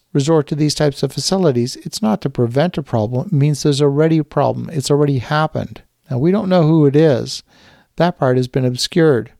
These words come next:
but there are signs of trouble nevertheless. That's thirty billion dollars of liquidity being moved around in the span of three weeks by a total of seventeen banks.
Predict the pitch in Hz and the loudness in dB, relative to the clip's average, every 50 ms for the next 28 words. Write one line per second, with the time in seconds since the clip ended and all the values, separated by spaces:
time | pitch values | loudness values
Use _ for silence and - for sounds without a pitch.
0 | _ _ - 139 139 - 151 156 - - - - 147 151 151 151 160 160 - _ | _ _ -6 -6 -2 0 0 0 0 -2 -2 -2 0 0 0 -2 -4 -6 -10 _
1 | _ _ - - - 139 135 135 135 127 139 135 - - 131 123 123 123 127 127 | _ _ -8 -2 0 0 2 2 0 -2 -4 -8 -4 -2 -2 0 0 -2 0 0
2 | 123 120 120 120 117 127 143 143 135 - - - - - - _ _ _ _ _ | 0 0 0 0 0 0 0 0 0 -2 -6 -8 -10 -12 -14 _ _ _ _ _
3 | _ _ _ _ _ _ 165 165 - - - - 175 170 160 170 151 143 156 160 | _ _ _ _ _ _ -4 -2 -2 -4 -4 0 0 2 2 0 0 2 2 2
4 | 160 165 165 151 151 147 147 143 147 147 139 147 151 147 156 156 156 147 - 202 | 2 2 2 2 2 2 2 4 2 0 0 0 -2 -2 0 0 0 0 0 0
5 | 180 151 127 123 120 123 123 139 139 135 135 135 139 147 151 139 151 147 151 147 | 0 2 2 0 0 0 0 0 0 2 2 2 2 2 2 0 -2 0 0 0
6 | 139 127 127 135 139 147 139 143 139 - - - 151 139 135 135 131 - - 151 | 0 0 0 -2 -2 -2 -2 -2 -2 -4 -4 -2 -2 0 0 0 -2 -2 -2 0
7 | 151 151 151 151 143 131 131 - - - 135 135 131 - 143 131 123 127 127 123 | 2 2 4 4 2 0 0 -4 -4 -2 -2 -2 0 0 -2 0 2 2 0 0
8 | - - 123 123 123 120 - 127 123 120 120 139 139 139 135 123 - - - - | 0 -2 0 0 0 -2 -2 0 0 0 2 2 0 0 0 -4 -6 -10 -10 -12